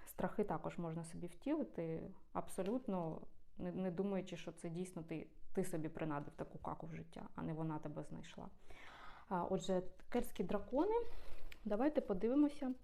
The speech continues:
а, стосовно першої позиції, хто собі запитував, наскільки глибокий зв'язок із християнським егрегором. Так, чи є сенс звертатися?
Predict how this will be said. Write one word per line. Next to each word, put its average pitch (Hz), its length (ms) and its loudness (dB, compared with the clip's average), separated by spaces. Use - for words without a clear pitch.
а, 202 180 4
стосовно 214 360 4
першої 185 400 2
позиції, 208 600 2
хто - 260 2
собі 220 300 2
запитував, 240 540 4
наскільки 220 400 0
глибокий 196 480 2
зв'язок 170 500 0
із 185 400 0
християнським 165 760 -2
егрегором. 269 480 -2
Так, 196 540 2
чи - 180 8
є 208 80 4
сенс 185 280 -2
звертатися? 175 720 -4